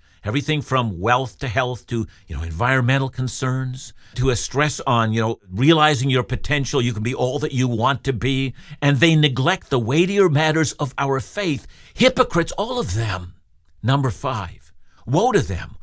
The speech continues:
who care more about externals than internals. Matthew twenty-three, twenty-five to twenty-six. "Woe to you, scribes and Pharisees, hypocrites,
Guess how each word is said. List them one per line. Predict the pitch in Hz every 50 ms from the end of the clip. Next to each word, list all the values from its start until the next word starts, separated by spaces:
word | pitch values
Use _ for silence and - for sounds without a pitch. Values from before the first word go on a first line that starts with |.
| - - -
who | - -
care | - - 151 151 139 131
more | 127 139 175 202
about | 202 165 156 147 151 -
externals | 123 110 - - - 139 139 131 139 139 110 -
than | 120 120 113
internals. | - 113 107 101 - - - 92 85 78 76 76 - - - - - - - - _ - - - -
Matthew | 123 123 117 - 123 113
twenty-three, | - - 139 123 113 107 - - 104 95
twenty-five | - - 110 101 - - 101 95 92
to | 90 87
twenty-six. | - - 98 92 90 87 - - 101 90 - - - - -
"Woe | 95 107 135 165 190
to | 185
you, | 175 160 139
scribes | - - - 131 123 123 131 120 101
and | 123 120
Pharisees, | 107 - 120 107 104 110 - - 113 104 -
hypocrites, | - 107 - 113 107 - - 95 92 - - -